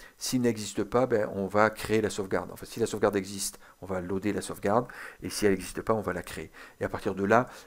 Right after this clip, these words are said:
c'est, les deux branches sont quasi semblables. Donc, je prends la première, le jeu existe, enfin, la, pardon, la sauvegarde existe.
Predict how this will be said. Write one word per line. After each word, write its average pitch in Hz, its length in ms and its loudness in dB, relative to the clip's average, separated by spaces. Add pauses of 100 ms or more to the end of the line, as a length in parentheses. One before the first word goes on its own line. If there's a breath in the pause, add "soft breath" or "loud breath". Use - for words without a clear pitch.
c'est, 107 420 0
les 101 140 -4
deux 104 100 -2
branches 113 320 0
sont 101 160 -4
quasi 98 320 0
semblables. 107 560 -2
Donc, - 320 -8
je 117 100 -6
prends 123 200 0
la 107 100 4
première, 107 460 0 (360 loud breath)
le 107 220 0
jeu 110 380 2
existe, 104 720 -6
enfin, - 100 -6
la, 98 140 -4
pardon, 101 340 -2
la 85 140 -10
sauvegarde 104 420 4
existe. 101 540 -4